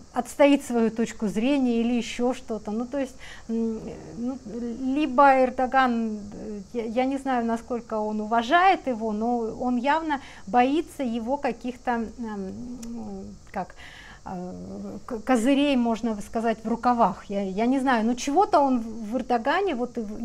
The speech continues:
его настораживает. И поэтому идёт вот это вот отторжение. Он всегда в отношении Эрдогана, а, когда он его приветствует, он всегда локтем и коленом, если есть такая возможность, отталкивает. Вот это вот как раз и,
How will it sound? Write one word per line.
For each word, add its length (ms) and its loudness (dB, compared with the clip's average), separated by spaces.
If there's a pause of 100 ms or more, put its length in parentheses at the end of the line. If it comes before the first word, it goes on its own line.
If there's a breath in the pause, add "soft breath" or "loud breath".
его 180 4
настораживает. 960 6 (260 loud breath)
И 40 -4
поэтому 520 4
идёт 260 -2
вот 160 -4
это 160 -4
вот 160 -6
отторжение. 880 0 (160)
Он 200 -2
всегда 480 0
в 60 -6
отношении 680 -4
Эрдогана, 680 -2 (300 loud breath)
а, 180 0
когда 340 2
он 120 4
его 140 2
приветствует, 640 -2
он 100 0
всегда 440 2
локтем 600 2 (280 loud breath)
и 260 2 (180)
коленом, 600 2
если 280 0
есть 220 -2
такая 300 2
возможность, 680 0
отталкивает. 880 0
Вот 140 -8
это 180 -4
вот 180 -6
как 200 -10
раз 180 0 (100)
и, 200 -8